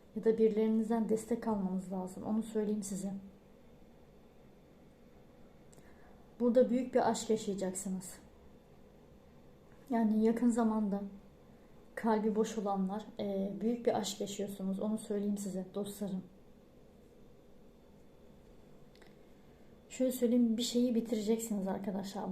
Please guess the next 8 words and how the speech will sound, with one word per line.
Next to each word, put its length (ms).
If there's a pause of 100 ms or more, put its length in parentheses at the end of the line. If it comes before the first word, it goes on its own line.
Bu 200 (120)
şey 360 (120)
sizin 220
hayatınızda 680
olduğu 340
sürece 420 (680)
siz 240
yaralanıyorsunuz. 920